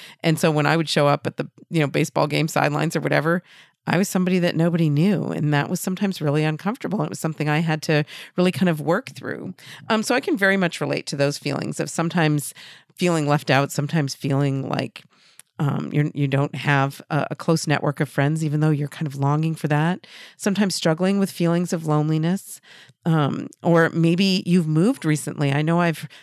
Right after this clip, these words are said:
I've heard from people in the past who have struggled because they've moved and they've kind of been, you know, placed in a new community. They miss their old community and they're kind of struggling to make new connections where they are.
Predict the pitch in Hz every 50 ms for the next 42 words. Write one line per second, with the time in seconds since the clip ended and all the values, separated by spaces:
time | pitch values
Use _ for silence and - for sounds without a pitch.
0 | - _ - - - 185 175 165 - 175 156 151 - 180 - 156 151 156 151 143
1 | 127 143 147 147 151 160 - - - 160 151 147 139 139 - - - - - _
2 | - 175 165 151 147 - - - - 277 208 185 220 190 - 202 202 185 - -
3 | 190 180 170 175 170 165 185 220 277 302 - - - - 170 165 165 165 156 -
4 | - - 190 180 170 156 151 - - - - - - - - _ _ 190 185 175
5 | 165 160 - - - - - _ - - - 190 202 196 175 180 180 - - 196
6 | 190 208 - - - - 175 170 165 156 151 151 160 190 208 - - 196 175 170
7 | 175 180 196 214 269 311 339 214 160 156 151 160 175 196 - - 175 170 - -
8 | 160 180 202 202 - 226 214 208 214 226 233 269 269 254 196 165 165 170 - 185
9 | 180 - - 185 180 180 190 202 196 - - 175 170 170 165 - 170 170 170 -
10 | 160 160 160 156 - 190 185 165 185 170 156 156 170 160 151 151 165 196 214 165
11 | - -